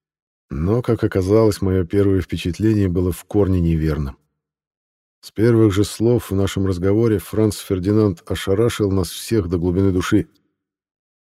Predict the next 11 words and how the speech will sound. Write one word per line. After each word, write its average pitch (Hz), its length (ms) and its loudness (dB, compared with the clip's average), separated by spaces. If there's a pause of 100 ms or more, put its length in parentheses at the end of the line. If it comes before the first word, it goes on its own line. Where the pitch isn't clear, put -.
(480)
"Господа", — 107 640 0 (720)
глухо 85 380 -6
проговорил 87 500 0
он, — 80 120 -2 (1080)
"чтобы 120 380 -2
сразу 127 400 4
обозначить 117 580 4
важность 110 420 0
нашей 107 240 0
сегодняшней 117 560 0
дискуссии, 104 640 -2